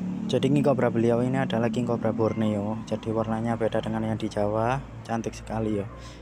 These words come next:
Dan ular king cobra itu adalah ular yang bermutasi, teman-teman. Jadi warna baby dan besarnya itu berbeda. Bisa kalian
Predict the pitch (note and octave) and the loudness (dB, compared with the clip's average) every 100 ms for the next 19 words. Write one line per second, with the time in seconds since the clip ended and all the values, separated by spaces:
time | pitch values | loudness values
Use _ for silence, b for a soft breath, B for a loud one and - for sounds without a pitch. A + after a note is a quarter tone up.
0 | B B2+ C#3 C#3+ C#3 C#3 C#3 C3 A#2+ B2 | B -2 0 0 0 0 -2 0 0 0
1 | D3 C3+ A#2+ B2+ B2+ B2+ C3 A#2+ A2 A2 | 0 0 0 0 0 0 -2 -4 -4 -4
2 | G#2+ A2+ A2+ G#2 G#2+ G#2+ G#2 G#2 A#2+ B2 | -6 -6 -6 -8 -10 -10 -12 -12 -8 -6
3 | B2+ - - - - - - A#2+ A#2 A#2+ | -6 -8 -20 -20 -20 -20 -6 -2 -2 -2
4 | A#2+ - G#2 - B2 B2 G#2+ G2+ G#2 G#2 | -6 -6 -8 -8 -8 -6 -6 -8 -10 -12
5 | - A2 A2+ A2+ - - F#2 - F2 F#2 | -10 -8 -8 -8 -10 -10 -12 -12 -14 -14
6 | - b b b _ G2 G2 G2+ G#2 | -20 b b b _ -10 -8 -6 -6